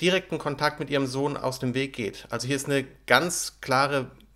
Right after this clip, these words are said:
Medienkritik, die sich abzeichnet. Und dieses Spielfeld, was sich da eben auftut, ist wirklich wunderbar inszeniert. Auch weil der Hauptdarsteller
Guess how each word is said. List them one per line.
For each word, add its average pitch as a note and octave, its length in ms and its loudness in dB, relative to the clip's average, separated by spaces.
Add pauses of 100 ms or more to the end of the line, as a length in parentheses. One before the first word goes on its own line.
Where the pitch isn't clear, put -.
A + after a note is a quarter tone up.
(160)
Medienkritik, D#3+ 800 0
die D#3 80 -8
sich C#3+ 260 -6
abzeichnet. D3 840 -4 (440)
Und B2+ 140 -4
dieses D3 460 -2 (440)
Spielfeld, F3 640 -2
was C#3+ 120 -4
sich C3+ 120 -8
da C3+ 100 4
eben B2+ 200 -2
auftut, C#3 380 0
ist C3+ 180 -8 (220)
wirklich C#3+ 580 -4 (540)
wunderbar D3 460 6
inszeniert. C3+ 640 2
Auch C3 260 4
weil C3+ 440 2 (540)
der A#2+ 120 2
Hauptdarsteller D#3+ 800 4